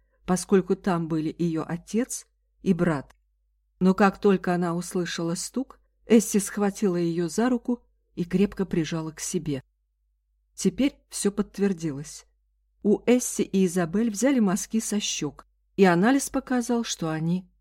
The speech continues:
сестры. Эсси уже почти привыкла к этой мысли, но теперь ей предстояло встретиться с другими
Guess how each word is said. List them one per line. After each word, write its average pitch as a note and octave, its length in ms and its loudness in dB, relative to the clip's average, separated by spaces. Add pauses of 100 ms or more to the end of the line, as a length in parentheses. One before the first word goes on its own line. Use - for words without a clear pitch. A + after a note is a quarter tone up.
сестры. - 680 -6 (920)
Эсси A#3+ 480 4
уже G#3 200 4
почти G#3 360 -2
привыкла G3+ 520 -2
к D#3 120 -10
этой E3 240 -4
мысли, F#3 480 0 (260)
но F3 160 4
теперь F#3+ 380 0
ей F#3 120 2
предстояло F3 720 -4
встретиться F3 800 -8 (120)
с D#3 120 -12
другими F#3 600 -2